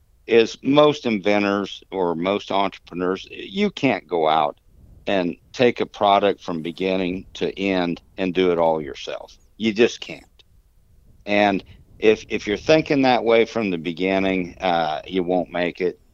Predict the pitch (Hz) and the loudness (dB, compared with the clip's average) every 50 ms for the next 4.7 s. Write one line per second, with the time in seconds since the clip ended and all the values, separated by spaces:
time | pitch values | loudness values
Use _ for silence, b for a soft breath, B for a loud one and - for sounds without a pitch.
0 | _ _ _ _ _ _ _ _ - 90 87 85 85 85 85 73 - - 120 117 | _ _ _ _ _ _ _ _ -2 0 2 4 4 4 2 0 0 2 4 6
1 | 113 110 113 110 107 104 101 101 101 - 107 90 - - 104 98 95 90 82 - | 6 6 6 6 6 6 6 4 4 4 0 -6 -4 0 2 2 2 2 0 -4
2 | 87 95 92 98 104 107 110 104 - - 117 110 104 101 101 - - 82 78 - | -2 0 4 4 4 4 4 2 0 0 -2 0 0 0 -2 -2 -4 -8 -10 -12
3 | - - 98 98 95 98 95 98 95 95 92 - - - 107 101 - - - 95 | -6 0 2 4 4 4 4 2 -2 -2 -4 -6 -4 -4 -4 -4 -4 -6 -8 -6
4 | 90 92 92 90 - - - 104 101 104 101 - _ | -2 -2 -2 -2 -2 -2 -2 0 0 0 -2 -4 _